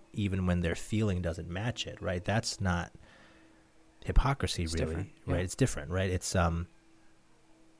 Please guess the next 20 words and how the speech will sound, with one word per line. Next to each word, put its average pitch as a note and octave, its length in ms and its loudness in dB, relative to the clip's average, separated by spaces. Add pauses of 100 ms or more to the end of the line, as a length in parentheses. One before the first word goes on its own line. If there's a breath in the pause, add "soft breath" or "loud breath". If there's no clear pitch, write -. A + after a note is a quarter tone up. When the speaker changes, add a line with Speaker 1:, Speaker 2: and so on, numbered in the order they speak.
(320)
Speaker 1:
it G#2 100 4
would G2 140 4
be G2+ 120 6
a F#2 60 4
Christian - 340 4
who F2+ 100 4
uses F#2 840 2 (600)
that F#2 320 2 (1000)
outward G2 600 2
layer F#2 480 4
of F2 280 -2 (800)
virtue G2 880 -2 (1160 loud breath)
to, G2 560 6
um, E2+ 380 2
cover, F#2 680 4 (120)
um, F2 420 -4 (1160)
you F#2 60 -4
know, F2 120 -2
a E2+ 100 -2
private F2 560 4